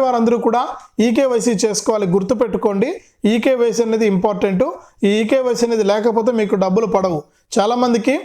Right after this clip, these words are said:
ఈ డబ్బులు పడట్లేదు. అంటే మీరు ఈ ఈకేవైసీ ఎలా చేసుకోవాలంటే మీ యొక్క గ్యాస్ కనెక్షన్ బుక్తో పాటు ఆధార్ కార్డు, ఫోన్ నెంబర్ తీసుకుని మీరు గ్యాస్ డిస్ట్రిబ్యూటర్ ఎవరైతే ఉంటారో, గ్యాస్ ఆఫీస్ ఎక్కడైతే ఉంటుందో అక్కడికి వెళ్ళి అక్కడ వేలిముద్ర అనేది వేసి మీరు ఈకేవైసీ పూర్తి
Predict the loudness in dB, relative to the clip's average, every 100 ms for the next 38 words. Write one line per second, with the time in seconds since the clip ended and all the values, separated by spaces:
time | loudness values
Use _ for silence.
0 | -10 _ -2 0 2 0 0 0 0 0
1 | 0 0 -4 -6 -4 0 2 2 0 2
2 | 2 2 0 0 -2 0 0 0 -4 -2
3 | -2 -2 0 0 0 -6 _ -2 0 2
4 | 0 2 0 0 -2 0 0 0 0 0
5 | -2 0 -2 0 -2 -4 -14 _ -2 0
6 | 0 0 0 0 0 0 0 2 2 2
7 | 0 0 0 0 2 2 0 0 -4 -4
8 | _ _ -2 -2 0 0 0 0 0 0
9 | 0 0 0 0 2 2 2 0 0 0
10 | 0 0 0 2 0 0 0 0 0 -6
11 | _ -4 -2 0 0 0 2 2 2 2
12 | 2 2 2 0 2 2 2 0 -2 -2
13 | -6 _ -2 0 2 0 0 0 0 -2
14 | 0 -2 0